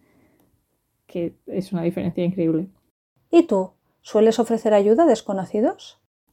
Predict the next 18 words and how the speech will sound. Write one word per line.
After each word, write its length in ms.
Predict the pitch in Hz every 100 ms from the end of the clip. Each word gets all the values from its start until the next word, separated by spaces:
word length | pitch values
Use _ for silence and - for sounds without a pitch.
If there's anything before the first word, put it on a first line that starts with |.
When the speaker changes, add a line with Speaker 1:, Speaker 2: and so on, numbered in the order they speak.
| _ _
Speaker 1:
Eh, 380 | 202 190 180 175
bueno, 360 | 185 262 233 - -
<laughs> 760 | 190 190 208 202 233 208 208 214 _ _ -
lo 240 | 226 220
intento, 640 | 196 190 190 226 214 196 220
sí, 240 | 233 196
si 140 | 214 175
veo 220 | 175 175
que 100 | 190
alguien 200 | 180 170
necesita 360 | 175 196 185
ayuda. 200 | 165 170
Yo 160 | 196 185
no 140 | 196
suelo 640 | 208 - 196 185 170 180 - _ -
empezar 400 | 190 185 180 180
conversaciones 640 | 180 175 190 190 180 190
mucho, 400 | 180 185 - 247